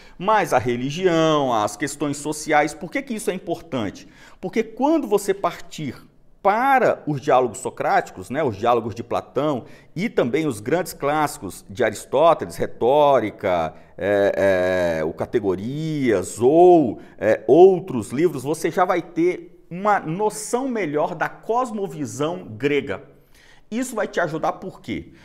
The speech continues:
Porque o primeiro livro de filosofia mesmo que você deve ler é esse daqui, ó. Você tem que começar a sua jornada de filosofia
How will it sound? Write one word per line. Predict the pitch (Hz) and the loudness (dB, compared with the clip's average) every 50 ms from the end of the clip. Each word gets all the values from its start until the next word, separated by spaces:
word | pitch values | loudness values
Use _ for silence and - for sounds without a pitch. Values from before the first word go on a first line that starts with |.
| - - _ - | -20 -20 _ -12
Porque | - - 240 | -6 -2 -2
o | 247 | -2
primeiro | 247 - - 233 226 214 233 269 302 294 240 | -2 -2 -4 -2 -2 0 0 -2 0 -2 -2
livro | 202 185 202 214 185 202 170 | -4 -4 -6 -6 -4 -6 -6
de | 151 180 | -6 -8
filosofia | 190 - - 170 170 170 160 160 160 - - - - 151 165 151 135 | -10 -10 -6 -4 -4 -4 -2 -2 -4 -4 -6 -12 -8 0 2 2 2
mesmo | 120 127 139 151 156 143 - - 113 123 117 90 80 - - - - - - _ _ _ _ _ _ _ _ _ - _ - | 2 4 4 4 4 4 2 0 0 0 0 0 -4 -10 -16 -20 -20 -20 -20 _ _ _ _ _ _ _ _ _ -20 _ -18
que | - - 165 | -10 -8 -4
você | 131 151 165 160 - 160 127 | 0 0 0 0 0 -2 -2
deve | 110 117 - 180 190 185 143 139 127 | 2 2 4 4 4 4 2 0 -2
ler | 139 156 165 151 - - - - - - - | 0 0 -2 -4 -4 -8 -18 -20 -12 -4 -2
é | 123 107 | 0 0
esse | 117 170 220 - - 190 | 2 0 -2 -2 -6 -10
daqui, | 170 - - - - 82 - | -12 -14 -14 -16 -20 -18 -18
ó. | - - - _ _ _ _ - _ _ _ _ - - - _ - _ _ _ _ _ _ - _ _ - | -20 -20 -20 _ _ _ _ -20 _ _ _ _ -20 -20 -20 _ -20 _ _ _ _ _ _ -20 _ _ -18
Você | - - - | -14 -14 -14
tem | - - - 226 269 311 | -12 -8 -6 -4 -4 -4
que | - - | -6 -6
começar | - 214 180 156 139 - - 139 | -6 -4 -4 -4 -4 -2 -2 -2
a | 139 | -2
sua | - - 127 | -2 -4 -4
jornada | 110 131 110 107 107 107 117 117 113 110 98 | -2 -2 -4 -4 -4 -4 -2 -2 -2 -2 -2
de | 92 - | -8 -12
filosofia | - - 117 113 101 95 92 - - - 180 165 117 87 - | -10 -6 -4 -4 -4 -6 -8 -12 -12 -8 -4 -4 -4 -4 -6